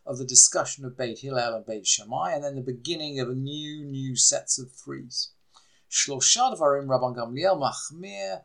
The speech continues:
Kedivrei Beit Shammai. There are three w-, places where Rabban Gamliel was actually strict, like the words of Beit Shammai. In other words, he followed Beit Shammai strictly,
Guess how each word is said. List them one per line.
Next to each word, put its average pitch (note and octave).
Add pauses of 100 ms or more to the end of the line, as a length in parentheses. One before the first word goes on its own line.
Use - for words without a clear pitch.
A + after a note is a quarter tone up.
(220)
Kedivrei C3+
Beit B2+
Shammai. G#2+
There C#3+
are C#3
three A#3+
w-, E3 (260)
places F3
where C#3 (300)
Rabban F3
Gamliel E3+
was D3
actually E3+
strict, - (260)
like D#3+
the C3
words C#3+ (240)
of B2 (560)
Beit A#2
Shammai. G2
In G#2+
other B2+
words, A#2+
he C3
followed C#3+
Beit B2
Shammai A#2
strictly, C3+